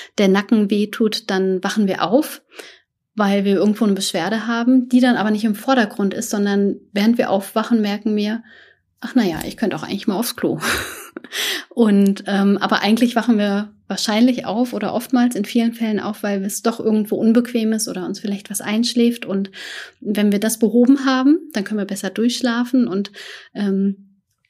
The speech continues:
ja, haben eine ganz andere Schlafqualität und dann natürlich auch eine ganz andere Lebensqualität, weil wir uns am Tag,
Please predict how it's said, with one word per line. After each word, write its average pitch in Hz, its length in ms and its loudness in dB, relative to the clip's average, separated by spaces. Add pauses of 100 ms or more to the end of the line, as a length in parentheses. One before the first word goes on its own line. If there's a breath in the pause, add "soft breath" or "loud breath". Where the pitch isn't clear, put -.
(140)
ja, 196 200 0
haben 196 100 4
eine 196 80 4
ganz 202 180 2
andere - 200 -4
Schlafqualität 220 800 -2
und 202 100 0
dann 190 80 -2
natürlich 196 320 -6
auch - 60 -10
eine 208 100 -4
ganz 196 180 -4
andere 202 240 -6
Lebensqualität, 208 840 2
weil 190 120 -4
wir 190 60 -6
uns 190 160 -4
am 190 140 -4
Tag, 196 400 -10